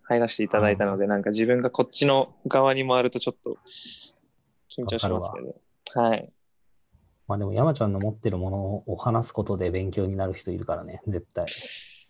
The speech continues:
Speaker 2: まあ
Speaker 1: そうですね。
Speaker 2: 俺しかり、井筒しかり。
Speaker 1: <laughs> うん。
Speaker 2: それは間違いないです。
Speaker 1: 勉強させていただきます。本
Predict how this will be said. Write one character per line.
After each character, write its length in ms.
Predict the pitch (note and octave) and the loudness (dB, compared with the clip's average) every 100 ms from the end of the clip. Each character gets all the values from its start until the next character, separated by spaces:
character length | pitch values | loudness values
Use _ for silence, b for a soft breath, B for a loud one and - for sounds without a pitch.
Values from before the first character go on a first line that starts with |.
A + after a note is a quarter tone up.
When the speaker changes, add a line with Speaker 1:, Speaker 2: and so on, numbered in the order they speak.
| _ - | _ -6
Speaker 2:
ま 80 | - | 2
あ 0 | |
Speaker 1:
そ 120 | F#3+ | 4
う 20 | G2 | 4
で 100 | G2 | 2
す 140 | - | 0
ね。 80 | - | 0
Speaker 2:
俺 60 | F2+ | 0
し 120 | F2 | -2
か 20 | |
り、 100 | - | -6
井 40 | F#2+ | -6
筒 260 | F#2 - | -6 -8
し 100 | - | -10
か 120 | - - | -10 -6
り。 60 | |
Speaker 1:
<laughs> 680 | - - F3 - - - - | -2 2 2 2 -4 -10 -16
う 60 | C3+ | -16
ん。 120 | C3 _ b b b b b _ | -16 _ b b b b b _
Speaker 2:
そ 100 | A2 | -2
れ 60 | |
は 40 | G#2 | 0
間 80 | |
違 260 | G#2 A2+ F#2 | 0 -2 -4
い 40 | |
な 80 | F2 | -6
い 40 | - | -12
で 80 | |
す。 240 | - _ _ _ _ _ _ _ _ _ _ _ - | -16 _ _ _ _ _ _ _ _ _ _ _ -4
Speaker 1:
勉 140 | B2 | -2
強 120 | A#2 | 0
さ 120 | A#2 | 0
せ 80 | A#2+ | 0
て 60 | B2 | 0
い 40 | |
た 60 | A#2+ | 2
だ 80 | A2 | 4
き 60 | |
ま 120 | G#2 | 2
す。 320 | G#2 - - | 0 -6 -10
本 80 | - | -14